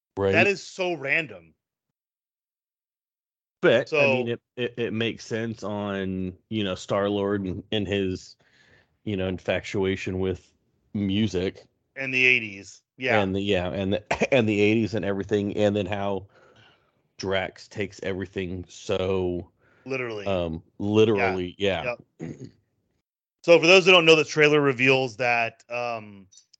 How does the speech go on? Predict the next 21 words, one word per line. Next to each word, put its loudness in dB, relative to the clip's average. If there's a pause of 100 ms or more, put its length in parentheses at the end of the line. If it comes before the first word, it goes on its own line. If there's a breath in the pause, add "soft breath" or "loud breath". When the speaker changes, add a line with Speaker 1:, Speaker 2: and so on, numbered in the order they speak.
(340)
Speaker 2:
you -16
know, -10
Chris -10
Pratt's -4
character, -6
Star-Lord, -2
is -2
sad 0
that, -8
you -18
know, -14 (340)
can't, -16 (220)
they're -8
trying -10
to -14
find -10
Gamora. -8
They -10
can't -14
find -10
Gamora. -8